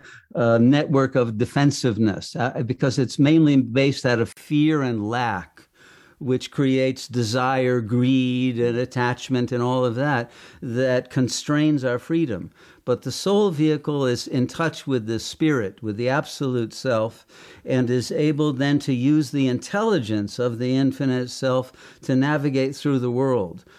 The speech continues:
So you can live much more successfully, much more empoweredly, much more, uh, uh, focused on what is true and achieving the optimal outcome of all of your efforts in life.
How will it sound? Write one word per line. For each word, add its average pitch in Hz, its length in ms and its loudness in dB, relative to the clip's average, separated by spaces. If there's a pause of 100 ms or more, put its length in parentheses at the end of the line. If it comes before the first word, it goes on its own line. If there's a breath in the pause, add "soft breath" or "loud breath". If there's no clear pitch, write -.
(100)
So - 180 -2
you 139 160 2
can 139 220 0
live 143 220 2
much 165 320 0
more 156 200 2
successfully, 120 1200 -4
much 147 340 -2
more 151 200 2
empoweredly, 131 1160 -2 (320 loud breath)
much 147 380 0
more, 165 600 2 (340 soft breath)
uh, - 40 0
uh, 131 280 0
focused 170 720 -2
on 139 360 2
what 143 200 0
is 131 220 -2
true 135 640 0 (220 loud breath)
and 135 180 2
achieving 151 720 2
the 123 120 0
optimal 143 600 0
outcome 131 800 0
of 120 240 -2
all 135 260 2
of 120 160 -2
your 117 220 -2
efforts 120 500 -4
in 113 140 -4
life. 120 480 -6